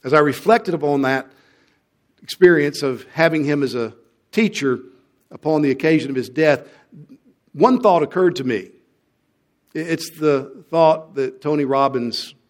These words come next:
has put down in one of his books. If I want to have what Doctor Garrett had, then I need to be willing to do what Doctor Garrett did.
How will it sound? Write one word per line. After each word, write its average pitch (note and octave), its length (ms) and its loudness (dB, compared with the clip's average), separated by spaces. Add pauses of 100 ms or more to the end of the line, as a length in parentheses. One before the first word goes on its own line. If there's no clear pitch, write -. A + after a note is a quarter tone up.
(160)
has A#2+ 280 -6
put C#3 280 -6
down C3 220 -2
in A#2 280 -10
one B2+ 120 -12
of A#2 60 -12
his G#2 120 -14
books. B2 560 -6 (760)
If D#3+ 120 2
I A#3 120 6
want C#4 180 4
to G3 80 2
have F3+ 200 2
what D3+ 140 -6
Doctor D3+ 300 0
Garrett C#3 480 -2 (180)
had, A#2+ 400 -6 (880)
then D3 120 -4
I D#3 80 2
need G#3+ 200 2
to G#3+ 60 -6
be F#3 140 0
willing D#3+ 500 2
to - 100 -10
do C3+ 500 -4 (160)
what C3+ 140 -10
Doctor C3+ 320 -2
Garrett A#2 720 -4
did. A2 400 -2